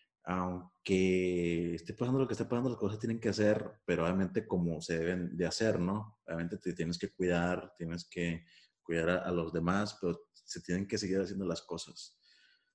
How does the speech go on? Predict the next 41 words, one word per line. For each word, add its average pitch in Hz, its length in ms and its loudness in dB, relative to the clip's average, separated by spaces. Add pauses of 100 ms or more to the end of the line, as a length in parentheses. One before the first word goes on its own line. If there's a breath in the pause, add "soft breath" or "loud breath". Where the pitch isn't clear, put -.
(260)
Pues - 200 -12
porque 85 240 -14
así 95 220 2
es. - 460 0 (260)
Y 87 220 -8
tienes 90 220 -2
que 110 100 -4
hacer 104 120 4
las 110 160 4
cosas 123 680 0
y 87 140 -2
no 85 160 0
dejar 92 720 0
como 90 320 -4
que, 69 140 -6
ah, 143 240 -2
no, 151 220 -4
pues 123 160 -2
a 95 80 2
ver, 95 540 -2
a 85 80 -2
ver 90 220 2
hasta 110 340 -6
cuándo 123 600 0
se, 95 320 -2
se 98 100 -4
acaba 90 200 2
la 104 140 2
pandemia. 98 460 0 (460 loud breath)
Y 117 100 0
si 120 140 0
no 127 140 6
lo 156 220 8
haces, 165 760 -2 (540)
las, 90 760 -4
las 95 200 -6
consecuencias 107 1120 -2
te 95 100 0
van 82 180 0
a 98 40 2
llevar 87 520 0